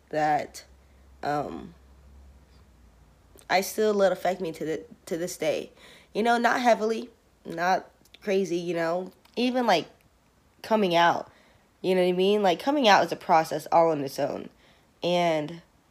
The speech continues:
depending on people's processes and their coming out stories, it's just like, damn, like, some people still hold on to that. And this just don't,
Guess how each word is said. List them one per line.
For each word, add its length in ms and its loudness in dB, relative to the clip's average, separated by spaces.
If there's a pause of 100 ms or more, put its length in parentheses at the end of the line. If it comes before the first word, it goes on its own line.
(1400)
depending 380 4
on 100 2
people's 360 -8
processes 640 0 (1000)
and 140 6
their 80 6
coming 260 4
out 160 6
stories, 480 4
it's 160 0
just 180 2
like, 280 6
damn, 240 6
like, 100 2
some 160 0
people 220 0
still 320 4
hold 260 4
on 220 6
to 100 -4
that. 400 4 (180)
And 240 -2
this 480 0 (280)
just 400 -6 (160)
don't, 360 6